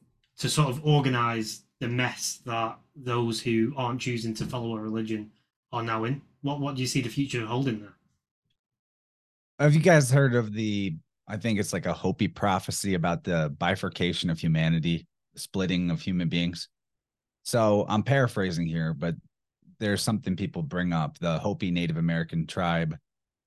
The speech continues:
Speaker 2: had, there was some prophecy amongst them that in the future, humanity would actually diverge into two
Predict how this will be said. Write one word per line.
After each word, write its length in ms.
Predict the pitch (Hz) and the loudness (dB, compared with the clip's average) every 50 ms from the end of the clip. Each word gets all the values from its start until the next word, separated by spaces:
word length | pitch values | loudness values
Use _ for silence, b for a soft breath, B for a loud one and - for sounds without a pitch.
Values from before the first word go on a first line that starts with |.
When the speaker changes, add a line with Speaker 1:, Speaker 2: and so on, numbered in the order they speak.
| _ _ _ _ _ _ - | _ _ _ _ _ _ -2
Speaker 2:
had, 220 | 127 117 87 80 | 0 0 0 0
there 140 | 107 120 113 | 0 0 0
was 140 | 110 101 - | 0 0 2
some 200 | - 135 120 110 | 2 2 2 2
prophecy 600 | - - 120 110 107 - - 101 - - 104 98 | 2 2 2 2 2 0 -2 -4 -2 -2 0 0
amongst 400 | 95 92 92 90 90 - - - | 2 2 0 0 -2 -4 -4 -2
them 320 | 95 92 87 90 92 82 73 | -2 0 0 0 0 0 0
that 280 | 90 87 85 85 82 | 0 0 0 -2 -2
in 140 | - 90 98 | -4 -4 -4
the 60 | 87 | -4
future, 680 | 80 - 113 107 101 - - 110 95 90 85 80 - - _ _ - | -4 -4 -4 -2 -2 -2 -2 -2 -2 -2 -2 -4 -6 -12 _ _ -4
humanity 480 | 110 95 98 98 101 98 98 80 90 87 | 0 0 2 2 2 2 2 2 0 0
would 160 | 87 90 87 | 0 0 2
actually 380 | 90 90 87 - - 95 87 82 | 2 2 0 0 -2 -4 -4 -2
diverge 760 | 76 85 85 78 78 92 101 95 87 85 80 76 71 - - _ _ _ - | -2 -2 -2 -2 -2 -2 -2 0 0 0 -2 -2 -4 -6 -10 _ _ _ -4
into 240 | 101 92 80 82 | -2 -2 -2 -2
two 560 | 82 - - - 107 98 95 92 90 82 80 | -4 -4 -2 -2 0 0 0 0 -2 -2 -4